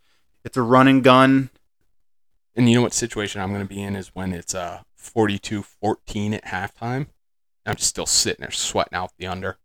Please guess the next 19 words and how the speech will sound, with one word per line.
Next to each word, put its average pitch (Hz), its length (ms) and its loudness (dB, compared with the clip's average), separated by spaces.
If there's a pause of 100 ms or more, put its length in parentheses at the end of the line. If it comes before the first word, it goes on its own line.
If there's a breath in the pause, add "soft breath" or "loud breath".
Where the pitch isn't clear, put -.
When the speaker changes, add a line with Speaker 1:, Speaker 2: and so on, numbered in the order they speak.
(260)
Speaker 1:
Oh, 160 140 6
yeah, 127 220 6
you're, 120 180 2
Speaker 2:
Fifty-six. 107 400 0
Speaker 1:
yeah. 110 80 0
Speaker 2:
I, 107 60 0
I'm 110 60 -8 (100)
Speaker 1:
Thinking, 147 220 8
Speaker 2:
holding 139 280 4
nine. 120 340 2
Speaker 1:
yeah, 101 160 -2 (120)
you're - 100 -8
holding 156 320 8
nine 131 360 10
with, 117 220 2 (280 soft breath)
with 131 140 0
two 147 200 -2
quarters 131 400 4
left. 120 420 2